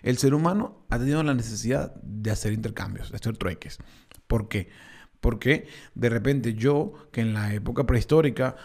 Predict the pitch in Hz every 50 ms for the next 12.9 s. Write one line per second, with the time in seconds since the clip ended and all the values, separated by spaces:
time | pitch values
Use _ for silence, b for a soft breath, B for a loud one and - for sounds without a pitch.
0 | B B - 110 110 113 107 - - 113 113 123 156 170 160 - 131 135 127 -
1 | B B B B B - 110 113 110 107 - 117 117 117 - - 127 123 117 117
2 | 117 113 113 113 120 131 147 147 156 151 - - B B B B B B - 127
3 | 120 120 127 143 165 165 143 110 104 104 - 107 104 104 113 123 147 156 - 165
4 | 175 190 262 294 254 135 - 104 - - b b b b - 135 175 202 - -
5 | 127 131 131 123 120 117 117 104 120 135 151 180 175 190 196 202 196 202 196 196
6 | 208 - - 165 - 143 139 135 170 185 180 160 143 160 190 220 - - - -
7 | 113 117 104 123 127 147 160 - 170 156 123 127 127 143 143 143 143 175 - -
8 | 127 120 110 - - - - - 147 - - 98 98 - - b b b b b
9 | b b 131 139 156 175 170 208 208 190 - - - 151 139 - 143 156 151 139
10 | - 175 185 175 143 - - - 208 - B B B B B B B B B 143
11 | 151 156 175 175 175 165 160 170 185 180 151 143 - 208 - B B B B B
12 | B B B - 135 123 117 - - 127 127 131 151 - - - -